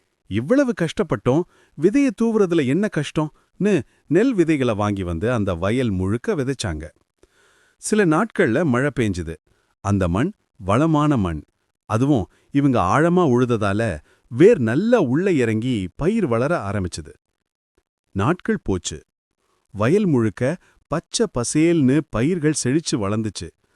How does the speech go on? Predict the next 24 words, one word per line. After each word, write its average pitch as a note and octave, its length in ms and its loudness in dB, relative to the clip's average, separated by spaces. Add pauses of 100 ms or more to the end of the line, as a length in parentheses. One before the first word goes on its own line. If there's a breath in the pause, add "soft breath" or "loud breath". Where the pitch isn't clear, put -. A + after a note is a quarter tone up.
(220)
அத G#2+ 220 -2
பார்க்கவே D#3 720 -2
அவ்வளவு B2 500 -2
அழகா C3+ 360 -2
இருந்தது. F2 420 -6 (560)
அந்த C3+ 280 0
பசங்களுக்கு B2+ 640 0
அத F#2 180 -4
பார்க்கும்போதே B2 760 -2 (340)
மனசுக்குள்ள C3 720 0 (280 soft breath)
இனம் F#3 360 2
புரியாத D3 440 0
ஒரு A#2 140 0
சந்தோஷம். F2 560 -8 (520)
தினமும் B2+ 520 2 (280)
வயலுக்கு C#3+ 500 0
வந்து B2+ 220 0
தண்ணி B2 340 2
பாய்ச்சினாங்க, G2 600 -4 (360)
களை D3+ 340 0
எடுத்தாங்க. F#2+ 500 -4 (520)
சோம்பேறிகளா G#3+ 600 0
இருந்த A#2 400 0
அவங்க F2+ 460 -4